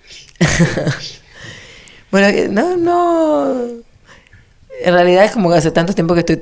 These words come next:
o sea, eh, que estoy, eh, bueno, en el medio tuvo, o sea, hice tantos festivales, o sea, estuve en Avignon, en, eh, Berliner Festspiele, o sea,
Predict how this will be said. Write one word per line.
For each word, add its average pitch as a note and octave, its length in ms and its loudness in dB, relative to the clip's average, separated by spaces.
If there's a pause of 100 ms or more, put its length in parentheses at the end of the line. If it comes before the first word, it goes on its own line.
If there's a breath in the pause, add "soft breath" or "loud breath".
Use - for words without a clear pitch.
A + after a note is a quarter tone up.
o D3 40 0
sea, C#3 180 0
eh, - 520 -6
que C3+ 100 -6
estoy, C#3 640 -2 (100)
eh, - 260 -6
bueno, D3+ 220 -6
en A#2 80 -6
el B2+ 100 -4
medio C#3+ 320 2
tuvo, B2+ 300 -2 (380)
o - 40 -10
sea, - 320 -6
hice B2+ 200 -6 (340)
tantos B2+ 240 -8
festivales, B2 520 -2
o A2+ 60 -8
sea, B2 120 -4
estuve A2+ 320 -8
en A2 60 -4
Avignon, B2+ 640 -4
en, - 200 -12
eh, - 40 -12 (920 loud breath)
Berliner C3 280 -2
Festspiele, C3 760 -2
o B2 40 -8
sea, B2+ 220 -4